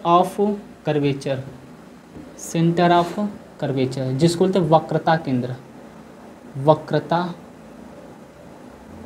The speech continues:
केंद्र, ठीक है, ठीक, ठीक है, वक्रता केंद्र। F मतलब क्या होता है? इस कैपिटल F, ठीक है, इसका मतलब होता है principal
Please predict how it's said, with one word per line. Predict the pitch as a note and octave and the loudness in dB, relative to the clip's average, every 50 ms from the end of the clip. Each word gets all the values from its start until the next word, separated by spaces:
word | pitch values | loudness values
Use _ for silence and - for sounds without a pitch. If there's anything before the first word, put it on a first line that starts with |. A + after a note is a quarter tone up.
| - - - - - - - - - - - - - | -18 -20 -20 -20 -20 -20 -20 -20 -20 -20 -20 -14 -4
केंद्र, | - D3 C#3 C3 B2+ B2+ A2+ A#2+ B2+ - - - - - - - - - - - - - - - - | -2 -2 0 0 0 -2 -2 -4 -8 -12 -18 -20 -20 -20 -20 -20 -20 -20 -20 -20 -20 -20 -10 2 4
ठीक | G3 G3 | 4 4
है, | G3+ E3 - - - - - - - - - - - - - | 4 2 -2 -6 -14 -18 -20 -20 -20 -20 -20 -20 -20 -12 -12
ठीक, | D#3 D3 - - | -10 -10 -2 0
ठीक | F#3 F#3+ | 2 4
है, | A3+ A3+ G3 - - - - - - D#3 | 4 2 2 -2 -8 -14 -20 -14 -4 -4
वक्रता | D#3 D#3 - D#3+ D#3 - F#3+ G3+ G#3+ - - - - - - | -4 -2 -2 -2 2 2 2 2 2 -4 -14 -20 -20 -6 -2
केंद्र। | D3+ C#3+ C#3 B2+ C3 C3 C3 - - - - - - - - - | 0 0 0 0 -2 -4 -6 -8 -12 -14 -16 -16 -20 -14 0 2
F | G#3+ G#3+ G#3+ - | 2 2 4 2
मतलब | G#3+ G#3+ A3 A3 G#3 G#3 - | 2 2 2 0 0 0 0
क्या | G#3 F3+ | 0 0
होता | E3+ E3+ F#3+ | 0 0 -2
है? | F#3+ G3+ - - - - - - - - - - - - - - - - - | -2 -2 -4 -8 -14 -18 -20 -20 -20 -20 -20 -20 -20 -20 -20 -20 -14 -12 -10
इस | - - - | -10 -10 -8
कैपिटल | - - F#3 F3+ - - G3 F3 D#3+ | -2 -2 -2 0 2 2 2 2 2
F, | C#3 C3+ - - - | 2 0 -4 -2 -2
ठीक | G#3 A3 | 2 2
है, | A3+ F#3+ - - - - - - - | 2 0 0 -4 -12 -18 -20 -8 -6
इसका | E3+ F3+ - G#3 | -6 0 0 2
मतलब | G#3 G3+ G3+ | 4 4 2
होता | G3 G3+ A3 | 2 4 2
है | G#3+ G#3 - - | 2 2 2 2
principal | G3+ F#3+ F3+ F#3 - - G#3 G#3 G#3+ - | 4 4 4 2 -2 0 2 2 2 2